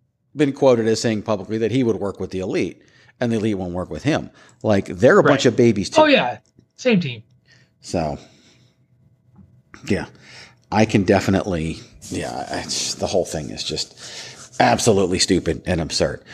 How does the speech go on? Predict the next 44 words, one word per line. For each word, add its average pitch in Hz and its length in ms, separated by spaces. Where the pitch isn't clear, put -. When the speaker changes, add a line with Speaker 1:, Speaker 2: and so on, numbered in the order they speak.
Speaker 1:
And 123 140
he 127 60
sent 117 240
home 113 200
Christopher 92 380
Daniels. 80 440
Like, 120 160
I 127 160
just 135 240
don't, 120 220
and 160 140
of 151 80
course, 190 340
you 180 100
know, 113 160
F 127 180
T 127 160
R 127 260
is 92 120
out 95 220
there 90 460
talking 104 340
all 92 180
kinds 101 280
of 90 60
stuff 90 280
positive 87 420
about - 280
C 98 160
M 85 140
Punk. 90 240
And, 92 160
but 175 80
I 220 80
guarantee 214 440
you 185 100
those 139 180
guys 120 180
secretly 123 320
hate 113 180
the 92 80
Young 135 180
Bucks 107 240
because 110 340